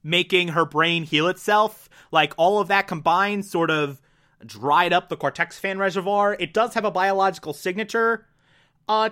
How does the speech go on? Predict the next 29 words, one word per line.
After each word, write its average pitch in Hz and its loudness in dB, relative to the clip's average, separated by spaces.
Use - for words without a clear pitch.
to 220 0
it, 226 4
so 156 -2
she 151 -6
will 143 -2
probably 170 -2
have 156 -4
some 160 -6
abilities 165 -2
later 139 0
on, 208 -2
but 226 0
for 185 4
all 240 4
intents 220 0
and 202 0
purposes, 165 -2
uh, 147 2
the 151 4
Cortexiphan 202 0
powers 202 0
are 180 2
gone, 190 2
and 190 -2
that's 196 -2
not 180 4
a 160 -2
thing 214 -2
anymore. 139 -4